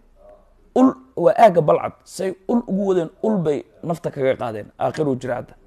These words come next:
Yaa igu beenin kara? War yaa Balcad degan? War wiil galmaaxa, ul sida loogu waday, nafta ma looga qaaday? Harti Abgaal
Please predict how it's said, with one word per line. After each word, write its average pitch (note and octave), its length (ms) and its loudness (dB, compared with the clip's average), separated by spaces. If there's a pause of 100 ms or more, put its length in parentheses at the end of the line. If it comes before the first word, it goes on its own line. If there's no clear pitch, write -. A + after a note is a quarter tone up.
(100)
Yaa E3 140 6
igu E3 140 0
beenin D3+ 280 -4
kara? - 260 -10 (3000)
War C#3 200 0 (200)
yaa E3 320 6
Balcad D3+ 420 -2
degan? A#2+ 380 -4 (1040)
War B2+ 140 -2
wiil F#3 320 -2
galmaaxa, C#3 760 0 (720)
ul G3 160 2
sida F#3+ 240 -2
loogu D#3 400 -2
waday, B2 200 -4 (220)
nafta E3 280 -4
ma D3+ 100 -2
looga C#3+ 300 2
qaaday? A#2+ 480 -4 (440)
Harti B2+ 300 -10
Abgaal D3 340 2